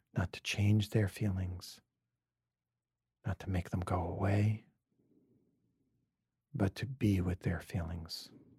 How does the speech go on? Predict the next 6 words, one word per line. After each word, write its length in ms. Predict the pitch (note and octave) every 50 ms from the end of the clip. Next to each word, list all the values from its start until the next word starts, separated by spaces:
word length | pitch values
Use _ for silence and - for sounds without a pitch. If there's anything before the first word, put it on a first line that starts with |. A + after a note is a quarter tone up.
| _ _ _ _ _ _ _ _ _ _ _ _ _ _ _ _ _ _ _ _ _ _ _ _ _ _ _ _ _ _ _ _ _ _ _ _ _ _ _ _ _ _ _ _ _ _ _ _ _ _ _ _ _ _ -
I 60 | - F2+
think 260 | - - G#2 G2 -
of 100 | F#2 -
that 200 | - G2 F#2+ -
word, 380 | - - F#2+ F2+ F#2 F2+ - - _ _ _ _ _ _ _ _ _ _ _ _ -
compassion, 760 | - A2 F#2 - - - - G2 F2 E2+ - - - F#2 E2